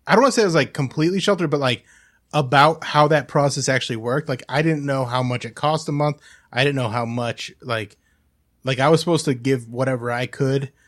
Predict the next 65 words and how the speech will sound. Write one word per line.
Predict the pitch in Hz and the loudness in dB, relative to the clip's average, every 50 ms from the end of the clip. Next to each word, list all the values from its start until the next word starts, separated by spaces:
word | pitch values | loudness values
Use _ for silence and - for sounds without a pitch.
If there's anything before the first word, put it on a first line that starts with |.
| _ _ _ _ _ | _ _ _ _ _
Like, | - 120 - | -8 -4 -2
I | |
was | 127 120 | -4 -2
supposed | - - 131 - | -2 -4 -4 -4
to | 135 | -4
be | 120 | -4
saving | - - 131 127 123 117 127 127 | -2 -2 0 0 0 0 -2 -2
to | 113 117 | -4 -6
pay | - - 127 123 | -4 -4 -4 -4
for | 127 - 131 | -4 -4 -4
my | 120 117 113 | -4 -4 -4
mission, | 110 110 113 113 - 156 139 | -4 -4 -6 -4 -4 -4 -4
and | 135 131 131 | -4 -4 -2
I | 135 135 | -2 -2
didn't | 135 143 139 123 | -2 -2 -4 -6
save | - - 139 127 123 117 - _ _ | -4 -4 -4 -4 -4 -6 -10 _ _
a | - 117 104 | -8 -6 -6
single | - - - 135 127 120 117 | -6 -6 -6 -6 -6 -6 -8
dollar | 110 101 113 110 107 110 120 127 | -8 -8 -6 -4 -4 -4 -4 -4
to | 127 | -4
pay | 117 127 139 139 | -4 -2 -2 -2
for | 135 139 160 160 156 160 | -2 -2 -4 -4 -2 -2
it | 165 160 160 - - - - _ _ | -4 -4 -6 -12 -20 -20 -20 _ _
because | - 135 - 143 131 | -16 -4 -2 0 0
that | 127 131 127 | 0 0 -2
was | 123 127 113 113 | -2 -4 -6 -6
not | 117 131 123 123 - | -6 -6 -6 -6 -8
some, | - - 143 131 127 - | -6 -4 -4 -4 -4 -4
like, | - 127 120 113 | -4 -2 -2 0
I'm | 120 123 | 0 -2
like, | 127 123 123 | -2 -2 -2
"Well, | 143 160 170 | 0 0 2
maybe | 165 175 180 180 | 2 2 2 0
if | 165 160 | 0 2
I | 165 160 160 | 2 4 4
don't | 165 160 156 | 4 2 0
have | 151 156 143 135 | -2 -4 -4 -2
the | 131 | 0
money, | 131 143 147 139 131 123 120 - - - - _ - | 2 2 2 2 0 -2 -2 -6 -12 -20 -20 _ -8
my | 117 | -8
parents | 113 - - 143 139 139 135 - 135 | -6 -2 -2 0 0 0 0 -2 -4
won't | 131 123 120 123 | -4 -2 -2 0
either, | 135 131 123 120 117 | 0 0 0 0 0
and | 113 113 | 0 -2
I | 113 | -2
won't | 113 117 123 123 | -4 -4 -6 -6
have | 117 113 | -8 -8
to | - 120 | -8 -10
go." | 104 98 113 107 104 101 104 - _ _ _ _ _ _ | -8 -6 -6 -6 -6 -8 -10 -14 _ _ _ _ _ _
So, | - - | -2 0
like, | 151 151 143 | 0 2 4
I | 143 | 4
had | 143 160 190 202 | 4 6 4 4
all | 180 151 156 156 160 | 2 2 4 4 4
these | 151 156 147 131 135 | 4 4 2 2 2
ways | 151 151 147 131 | 0 0 0 0
of, | 139 127 | -2 -4
like, | 123 120 117 | -4 -4 -2
that | 131 131 | -2 0
I | 127 | 0
was | 127 117 | -2 -2
trying | - - 143 131 131 135 | -4 -2 0 0 0 0
to | 131 117 | -2 -4
get, | 131 127 - | -6 -8 -4
like, | 139 127 120 - | -4 -6 -6 -6